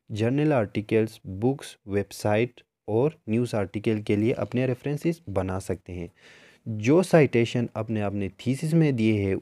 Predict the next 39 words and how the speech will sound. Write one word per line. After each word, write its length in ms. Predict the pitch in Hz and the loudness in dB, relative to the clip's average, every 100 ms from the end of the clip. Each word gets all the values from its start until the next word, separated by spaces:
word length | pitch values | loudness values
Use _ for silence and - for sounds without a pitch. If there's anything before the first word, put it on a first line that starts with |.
| - | -4
उन 120 | 131 156 | -6 0
साइटेशन 640 | - 139 110 104 - 98 | 2 2 2 0 0 -2
के 180 | - 92 | -2 -2
ऑथर्स 520 | 107 120 - 147 151 104 | 0 0 2 2 0 -2
या 120 | 95 - | -2 -2
टाइटल्स 480 | 104 117 131 139 123 | -6 -4 0 -2 -2
आप 260 | 92 101 98 | -4 -2 -2
Google 360 | 107 131 - | 2 2 0
स्कॉलर 400 | - - 101 98 | -6 -2 0 0
पर 220 | 95 92 95 | -4 -8 -8
सर्च 320 | - 123 - | 0 0 0
कर 240 | 160 156 | -2 0
लें। 280 | 131 101 98 - _ - - | 0 -2 -6 -12 _ -20 -4
सर्च 300 | 139 160 - | 2 2 4
करने 300 | 180 175 160 | 4 4 4
के 160 | 131 107 | 2 2
बाद 360 | 95 95 - - | 2 0 -2 -4
आपको 300 | 104 - 104 | -4 -2 -2
वो 120 | 101 | -2
पेपर्स 460 | - 98 - 95 - | -2 -4 -2 -6 -4
मिल 200 | 98 131 | -2 0
जाएंगे। 520 | 151 143 117 101 98 - | 0 0 -2 -2 -6 -6
आप 200 | 90 95 | -6 -4
वो 100 | 95 | -6
पेपर 460 | 87 98 87 95 - | -6 -6 -4 -6 -4
ओपन 320 | 113 123 165 160 | -6 2 2 2
करें। 360 | 110 98 95 - _ _ _ _ 113 | 0 0 0 -4 _ _ _ _ -8
ओपन 280 | 123 185 180 | 4 4 6
करने 300 | 147 131 123 | 2 2 -2
के 180 | - 98 | -2 -2
बाद 380 | 92 92 92 - 101 | -2 -4 -4 -10 -4
आपको 540 | 104 104 - 98 95 - _ _ _ | -4 -4 -8 -6 -6 -10 _ _ _
उस 140 | 117 | -8
पेपर 420 | - 107 110 131 123 | -4 -4 2 2 4
का 160 | 113 | 2
डीओआई 420 | 104 95 98 110 147 | 2 2 4 4 4
नंबर 340 | 151 147 139 | 2 2 2
मिल 200 | 143 139 | 2 2
जाएगा। 500 | 139 131 123 123 | 2 2 4 2